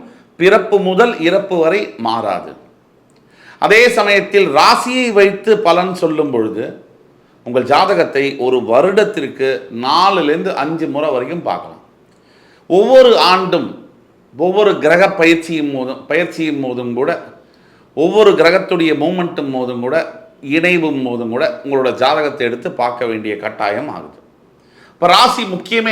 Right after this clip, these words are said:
இல்லையா அப்படின்னு கேட்டா கண்டிப்பா முக்கியம். எந்த அளவிற்கு ராசி என்பது பெட்ரோல் எந்த அளவிற்கு முக்கியமோ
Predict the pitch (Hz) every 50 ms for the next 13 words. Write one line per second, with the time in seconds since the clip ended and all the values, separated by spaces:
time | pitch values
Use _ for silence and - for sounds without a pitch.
0 | 208 190 165 160 160 156 151 135 104 - - - 107 117 135 139 135 110 101 92
1 | - - 92 98 110 117 - - - 123 135 151 160 165 160 156 135 110 107 98
2 | - - 90 82 - _ _ _ _ _ _ _ _ _ _ _ _ _ _ _
3 | _ _ _ - 127 143 160 170 156 151 - - 127 147 165 185 190 185 175 143
4 | - - - 117 95 80 78 - - - _ _ _ _ _ _ _ _ _ _
5 | _ _ _ _ _ _ _ _ _ _ _ - 113 143 170 202 208 202 208 220
6 | 202 185 170 160 147 147 180 214 208 208 - - - - - - 214 214 196 175
7 | - - - - - _ _ _ _ _ _ _ _ _ _ _ _ _ _ _
8 | _ - 135 139 151 165 160 156 151 160 160 160 160 147 - 151 139 131 127 -
9 | - 131 131 151 185